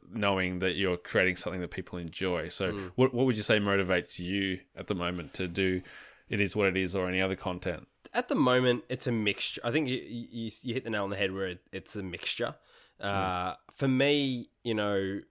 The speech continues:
Speaker 2: I'm, I'm working towards the dream, and that's why I'm doing content, is because I want this to be a career. And people can make comments and say things like, you know, "Oh, just make content to enjoy it. Don't do it to,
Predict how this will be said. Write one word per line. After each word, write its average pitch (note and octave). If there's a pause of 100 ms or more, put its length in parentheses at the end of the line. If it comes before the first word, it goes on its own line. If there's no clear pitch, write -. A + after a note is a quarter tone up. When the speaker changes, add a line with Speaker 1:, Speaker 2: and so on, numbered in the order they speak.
(160)
Speaker 2:
I'm, A#2
I'm A#2
working B2+
towards G2+ (840)
the A#2
dream, G#2
and A2+
that's -
why A2+
I'm G#2+
doing G2+
content, G2+
is F#2
because G2+
I G2+
want G#2
this G2+
to -
be F#2 (240)
a G2+
career. A#2 (180)
And F3+
people G#3+
can F3
make B2+
comments A#2+
and A2
say G#2+
things G2+
like, G2 (240)
you G#2
know, F#2
"Oh, G#2
just B2+
make A#2
content A2
to A2
enjoy G#2
it. F#2
Don't G#2+
do A2
it G2+
to, G2+